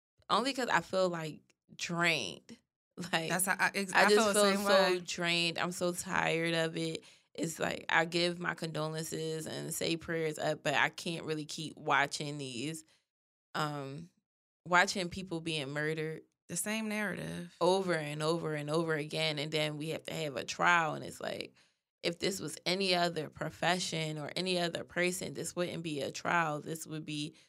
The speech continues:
Speaker 1: "You're guilty. I'ma plead guilty 'cause there's no way I can get out of this.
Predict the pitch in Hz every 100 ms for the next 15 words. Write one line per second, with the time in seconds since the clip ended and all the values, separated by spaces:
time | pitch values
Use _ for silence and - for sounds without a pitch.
0 | _ _ _ - 165 160 160 185 185 185
1 | 160 151 147 117 156 160 - 185 175 170
2 | 185 185 180 165 160 170 175 170 170 156
3 | 165 160 160 160 160 127 - 147 101 208
4 | -